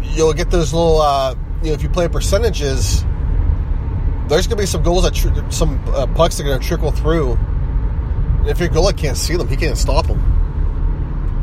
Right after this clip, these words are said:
And now the, uh, the series goes back to Saint Louis,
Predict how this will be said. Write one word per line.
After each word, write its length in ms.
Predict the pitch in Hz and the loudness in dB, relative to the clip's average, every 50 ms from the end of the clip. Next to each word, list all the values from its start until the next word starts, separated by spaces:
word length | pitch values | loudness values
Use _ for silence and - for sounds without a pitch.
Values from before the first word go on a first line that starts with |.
| - - - - - - - - - - - - - - - - - - - - - - - - - - - - - - - - - - - - - - 151 | -2 -2 -2 -2 -2 -2 -2 -2 -2 -2 -2 -2 -4 -2 -2 -2 -2 0 0 0 0 0 0 0 -2 -2 -2 -4 -4 -4 -4 -2 -2 -2 -2 0 0 0 2
And 200 | 160 165 165 160 | 2 2 2 2
now 260 | 170 170 180 175 170 | 2 2 2 2 2
the, 180 | 165 170 160 156 | 2 2 2 2
uh, 140 | 151 147 | 2 2
the 80 | 147 139 | 0 -2
series 300 | - - - 180 175 160 | -2 0 0 0 0 2
goes 220 | 143 165 156 147 | 2 0 0 2
back 160 | 151 165 156 151 | 2 0 0 0
to 60 | - | -2
Saint 320 | - - 185 180 170 160 | -2 0 0 0 2 2
Louis, 640 | 175 214 240 233 208 196 185 165 - - - - | 2 2 4 4 2 2 0 2 4 4 2 2